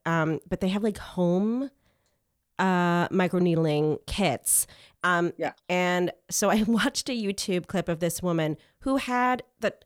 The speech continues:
Speaker 1: her skin was so taut, you could, like, see her thoughts. Like, she was, like, she was so, uh, shiny and, and, uh, cl-, and smooth. Um,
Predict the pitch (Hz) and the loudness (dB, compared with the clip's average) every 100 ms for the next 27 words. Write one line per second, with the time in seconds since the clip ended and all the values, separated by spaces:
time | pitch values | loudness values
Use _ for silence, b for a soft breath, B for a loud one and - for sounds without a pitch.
0 | _ - 233 - - 302 262 226 - - | _ -8 -4 -2 -2 -2 -2 0 -2 0
1 | 302 320 311 _ - - 262 240 - - | 0 -2 -4 _ -14 -10 -8 -8 -8 -8
2 | - 214 208 208 196 180 170 - - _ | -4 -4 -2 -2 0 -2 -2 -6 -20 _
3 | _ _ - - 262 240 214 196 - - | _ _ -6 -2 0 0 -4 -6 -8 0
4 | 214 165 - - 202 170 - 240 233 214 | 2 2 0 -2 0 2 2 4 4 4
5 | 196 - B B B B - - 269 240 | 2 -2 B B B B -4 0 2 2
6 | - - 269 262 269 254 - _ - - | 4 4 4 4 4 0 -4 _ -8 -6
7 | 190 - - 254 240 254 262 254 254 262 | 0 2 4 4 4 4 2 2 2 0
8 | 254 B B _ 202 190 185 - - 190 | -2 B B _ 2 4 2 -2 0 4
9 | 185 170 170 156 - 90 - - - 196 | 4 4 2 0 -2 -10 -10 -8 -4 0
10 | 175 165 - - - 254 247 240 233 202 | 2 0 -4 -4 0 2 4 4 2 0
11 | 214 B B - 196 190 185 185 | -4 B B -6 0 2 4 2